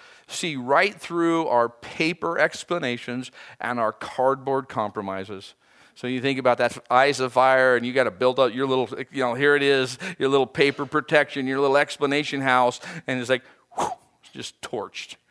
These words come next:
And now you're open and bare right before him to speak to what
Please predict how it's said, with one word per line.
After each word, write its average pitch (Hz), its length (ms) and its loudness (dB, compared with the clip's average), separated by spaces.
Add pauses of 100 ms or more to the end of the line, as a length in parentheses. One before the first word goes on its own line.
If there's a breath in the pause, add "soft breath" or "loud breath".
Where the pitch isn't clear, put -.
(500 soft breath)
And 117 80 -6
now 127 200 4
you're 131 180 0
open 123 260 -2
and 120 140 -2
bare 104 260 2
right 101 180 -2
before 104 400 -8
him 101 120 -10
to 104 80 -12
speak - 300 -14
to 110 100 -10 (420)
what 117 160 -8